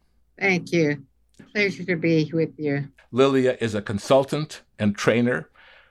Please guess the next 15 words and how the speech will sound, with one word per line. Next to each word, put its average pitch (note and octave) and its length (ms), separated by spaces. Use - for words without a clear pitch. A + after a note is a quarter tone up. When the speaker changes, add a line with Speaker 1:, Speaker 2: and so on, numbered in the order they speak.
Speaker 2:
who B2+ 100
has A2+ 120
traveled B2 520
over G#2+ 200
much B2 300
of D3 80
the C#3 80
world F2 440
in F#2+ 160
her G2+ 160
work. G2 360
Actually, G#2+ 400
she's F#2 200
traveled G2 440
to F2 260